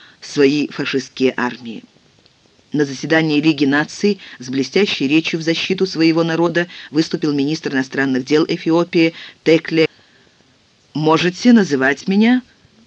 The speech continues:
Петром Сергеевичем», — сказал Каварьят. «Я ведь получил воспитание в России, которую считаю своей родиной. С С С Р, как и Россия, всегда наш друг». «Вы учились в Москве или в Петербурге?»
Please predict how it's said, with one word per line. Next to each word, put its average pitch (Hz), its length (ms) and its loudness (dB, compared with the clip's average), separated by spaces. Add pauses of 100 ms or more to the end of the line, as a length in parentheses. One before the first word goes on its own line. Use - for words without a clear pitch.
(140)
Петром 135 380 0
Сергеевичем», — 165 920 2
сказал 123 400 -2
Каварьят. 127 500 -6 (760)
«Я 156 240 2
ведь 160 180 2
получил 170 400 0
воспитание 196 600 0
в 185 60 0
России, 214 640 2 (260)
которую 190 360 0
считаю 160 440 0
своей 131 400 0
родиной. 117 520 -4 (840)
С 165 240 0
С 156 120 -6
С - 240 -4
Р, 190 280 4
как 220 260 -2
и 226 100 2
Россия, 139 760 -2 (160)
всегда 143 480 -2
наш 123 260 -4
друг». - 420 -18 (1400)
«Вы 220 220 6
учились 247 440 6
в 180 120 0
Москве 220 520 4
или 262 420 6
в - 80 -4
Петербурге?» 165 720 -4